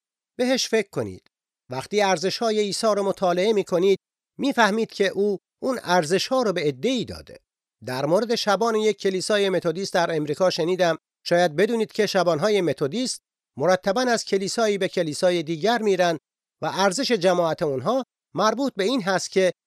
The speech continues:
چند وقت یک بار به جایی می‌رن. داستان در مورد شبانی متدیست بود که مشایخ کلیسا به او اطلاع دادند که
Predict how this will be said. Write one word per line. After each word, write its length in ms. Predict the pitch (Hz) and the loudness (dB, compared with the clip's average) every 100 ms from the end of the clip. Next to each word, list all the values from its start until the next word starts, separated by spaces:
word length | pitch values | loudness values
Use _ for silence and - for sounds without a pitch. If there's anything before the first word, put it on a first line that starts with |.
| _ - | _ -6
چند 320 | - 214 214 | 2 2 4
وقت 240 | 208 196 208 | 2 0 0
یک 220 | 220 - | -2 2
بار 220 | 285 247 | 2 2
به 120 | 127 | 0
جایی 340 | 107 120 107 107 | -4 -4 -4 -6
می‌رن. 280 | 104 90 - _ _ _ - 147 | -8 -10 -14 _ _ _ -4 2
داستان 460 | 226 - 294 294 | 4 4 2 4
در 180 | 262 220 | 4 2
مورد 380 | 208 226 226 214 | 2 0 0 0
شبانی 500 | - 175 208 202 190 | 0 0 2 2 2
متدیست 520 | 170 160 123 120 - | 0 -2 -6 -6 -6
بود 180 | 190 - | -8 -2
که 200 | 226 226 | -2 0
مشایخ 520 | 202 175 180 180 175 | 0 0 0 0 -2
کلیسا 560 | 170 - 156 139 165 147 | -4 -4 -6 -4 -2 -2
به 80 | |
او 180 | 143 143 | -2 -4
اطلاع 360 | 131 143 120 127 | -4 -4 -4 -4
دادند 380 | 165 175 196 190 | -2 0 0 0
که 200 | 226 | -2